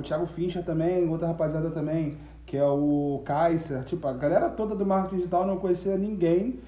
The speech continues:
E ele me apresentou esse mercado, mano. Ele falou, "Então, mano, eu tô com fórmula de lançamento aqui.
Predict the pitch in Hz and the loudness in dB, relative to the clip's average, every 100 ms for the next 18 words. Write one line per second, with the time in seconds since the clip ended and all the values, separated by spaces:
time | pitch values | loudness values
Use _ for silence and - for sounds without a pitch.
0 | - - 202 208 214 214 208 202 202 202 | -20 -4 0 2 0 0 -2 0 0 0
1 | 214 196 - 196 208 208 170 170 208 214 | -2 -4 0 2 2 2 2 2 0 -6
2 | 202 226 170 147 139 - 175 180 202 202 | -2 0 2 0 -2 0 0 0 -2 -2
3 | 196 185 185 175 175 175 175 170 170 160 | 0 0 2 0 0 0 0 -2 -2 -6
4 | 180 214 247 | -6 -6 -6